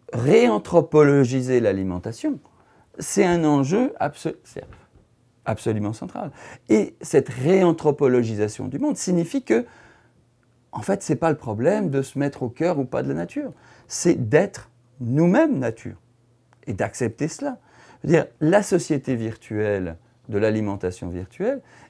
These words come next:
est une société qui ne pose plus la question du vivant.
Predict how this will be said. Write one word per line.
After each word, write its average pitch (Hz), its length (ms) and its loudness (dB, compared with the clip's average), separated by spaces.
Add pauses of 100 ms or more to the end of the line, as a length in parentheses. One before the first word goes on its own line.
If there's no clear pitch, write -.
est 127 160 -2
une 127 140 -2
société 117 540 -6
qui 120 220 -8 (140)
ne 127 160 -2
pose 202 420 -2
plus 294 300 -6
la 143 120 -4
question 113 380 -8
du 104 160 -6
vivant. 101 360 -8